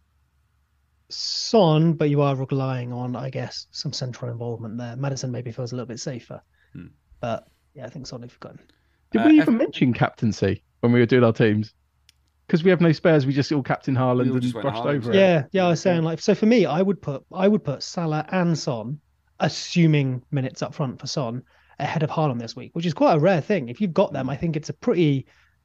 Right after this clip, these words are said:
Speaker 1: it's a pretty nice opportunity to differentiate yourself, 'cause I'm forced into Haaland 'cause I don't have those options. I'd even be tempted by Maddison. I think that's a lot closer 'cause Son probably has penalties, right? I'd be a little tempted by Maddison over Haaland. But if you don't
Speaker 3: Do you
Speaker 1: have any
Speaker 3: remem-
Speaker 1: of them, I think you'll go in Haaland.
Speaker 3: Do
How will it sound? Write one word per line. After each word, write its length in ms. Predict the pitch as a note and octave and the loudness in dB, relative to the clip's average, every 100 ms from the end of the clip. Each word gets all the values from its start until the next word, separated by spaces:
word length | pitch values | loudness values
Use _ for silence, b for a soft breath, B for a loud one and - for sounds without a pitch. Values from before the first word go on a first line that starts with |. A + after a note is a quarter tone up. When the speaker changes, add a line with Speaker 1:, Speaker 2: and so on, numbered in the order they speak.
| _ _ - | _ _ -14
Speaker 1:
it's 120 | D#3 | 0
a 20 | |
pretty 180 | D#4 E3 | 2 2
nice 360 | D3 G3+ F3 | 4 2 2
opportunity 440 | F3+ - G#3 G#3 A#2 | -2 0 0 0 -4
to 100 | B2 | -10
differentiate 440 | B2+ D3+ D3+ B2+ | -6 -4 -2 -4
yourself, 340 | A#2 B2 D3 - | -6 -6 -6 -2
'cause 140 | D#3+ | 0
I'm 160 | E3 F3+ | 2 2
forced 340 | - E3+ C#3 | 2 -2 0
into 120 | D3 B2+ | -4 -2
Haaland 300 | D#3 B2+ A#2+ | -2 -2 -4
'cause 120 | B2+ | -6
I 60 | |
don't 180 | B2+ C3 | -4 -4
have 120 | B2+ | -4
those 160 | B2 B2 | -4 -2
options. 500 | C#3+ - A2+ E3 - b b b _ _ | -4 -6 -10 -10 -12 b b b _ _
I'd 120 | - E3 | -6 4
even 360 | C4 D#4 F#3 | 8 8 6
be 80 | A#2+ | 2
tempted 360 | - D3+ D3+ C3+ | -2 -4 -2 -2
by 120 | C3 | 0
Maddison. 360 | D3 E3 - C#3 | 0 0 0 2
I 40 | |
think 120 | G3+ | 4
that's 120 | G3 | 4
a 40 | E3 | 4
lot 140 | D3+ | 0
closer 500 | - F#3 E3 - - _ _ _ _ _ | 0 0 0 -4 -14 _ _ _ _ _
'cause 140 | - C3 | -10 -6
Son 200 | D#3 D3 | -2 -2
probably 180 | C3+ B2+ | -2 -4
has 100 | A#2 | -4
penalties, 400 | C3+ A#2 A#2 G#2+ | -6 -8 -10 -8
right? 220 | C3 - _ _ - | -8 -8 _ _ -10
I'd 100 | D#3+ | 0
be 80 | D#3 | 2
a 60 | D3+ | 4
little 180 | F3 | 2
tempted 460 | F3+ - G#3 F#3+ C#3+ | -2 0 0 -2 -6
by 120 | D#3 | -4
Maddison 380 | D3 E3 C#3+ A#2 | -2 -4 -6 -10
over 160 | A2+ A2+ | -10 -8
Haaland. 480 | B2 A2 A#2+ C3 _ _ _ _ _ _ _ _ _ - | -6 -8 -10 -16 _ _ _ _ _ _ _ _ _ -6
But 80 | D3 | 0
if 100 | E3+ | 4
you 60 | |
don't 100 | G3 | 6
Speaker 3:
Do 40 | F3 | 6
you 20 | |
Speaker 1:
have 100 | E3+ | 4
any 140 | D#3+ | 4
Speaker 3:
remem- 40 | D3 | 4
Speaker 1:
of 60 | |
them, 200 | C#3 A#2+ | 0 -2
I 40 | B2 | -6
think 160 | C3+ | -8
you'll 80 | B2 | -8
go 100 | B2 | -10
in 80 | A#2 | -8
Haaland. 300 | A#2+ - | -10 -12
Speaker 3:
Do 60 | C3 | -18